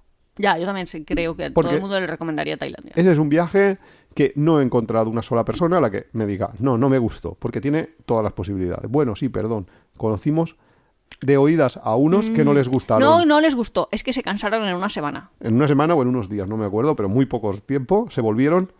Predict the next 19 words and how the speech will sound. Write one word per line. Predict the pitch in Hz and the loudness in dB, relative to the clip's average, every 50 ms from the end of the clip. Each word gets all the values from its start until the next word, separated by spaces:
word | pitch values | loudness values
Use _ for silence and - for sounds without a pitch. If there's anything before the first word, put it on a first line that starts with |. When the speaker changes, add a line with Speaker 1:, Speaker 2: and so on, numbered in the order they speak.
| _ _ - | _ _ -4
Speaker 2:
del | 127 117 110 | -2 -2 0
viaje, | 95 101 104 104 - - 156 180 - _ _ _ | 0 -2 -2 -4 -2 -4 -4 -4 -6 _ _ _
pero | - 131 120 117 | -2 0 0 0
Speaker 1:
A | - 196 | 0 0
su | - | 2
Speaker 2:
porque | 175 170 175 160 139 | 2 2 4 2 0
Speaker 1:
casa. | 143 147 | 0 0
Speaker 2:
eran | 151 143 127 113 110 | 0 0 0 0 -2
unos | 101 92 90 85 - - _ _ _ _ _ _ _ _ _ | -4 -4 -6 -8 -12 -18 _ _ _ _ _ _ _ _ _
absolutos | - 107 - - - 117 139 143 123 123 107 - - - - _ | -8 -8 -6 -4 0 0 2 2 2 0 -2 -2 -6 -12 -20 _
pijos | - 139 147 156 - - 202 226 226 - - - _ _ _ _ _ _ _ - | -6 -4 -4 -4 -2 -2 -2 -2 -2 -6 -12 -14 _ _ _ _ _ _ _ -2
de | 120 131 135 | 0 0 0
estos | 165 - 170 156 - | 2 0 -2 -2 0
que | - 123 | -2 -2
tienen | 110 123 123 117 117 131 131 135 170 202 - | 0 0 0 0 0 0 -2 -2 -4 -6 -4
un | - 202 | 0 2
Speaker 1:
Barco | 202 202 113 123 | 4 4 4 4
Speaker 2:
barco, | - 123 - | 2 0 0
Speaker 1:
propio, | 170 165 170 170 190 | 0 -2 -2 -4 -8